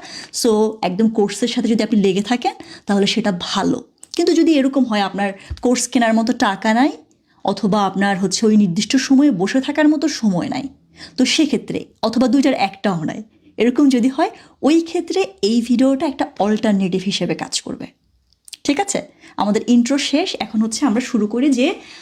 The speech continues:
আমরা নিজে থেকে ঘরে বসে জার্মান শিখতে চাইলে সবার আগে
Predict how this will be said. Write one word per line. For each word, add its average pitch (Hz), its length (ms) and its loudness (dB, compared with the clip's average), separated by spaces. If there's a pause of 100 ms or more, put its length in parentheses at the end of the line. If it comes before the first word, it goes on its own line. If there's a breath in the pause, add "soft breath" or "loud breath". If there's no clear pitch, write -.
(200 loud breath)
আমরা 190 200 0 (120)
নিজে 196 220 0
থেকে 262 140 0 (140)
ঘরে 190 220 -4
বসে 208 240 0
জার্মান 185 320 0
শিখতে - 300 -2
চাইলে 294 200 2 (160)
সবার 320 400 0 (140)
আগে 196 200 0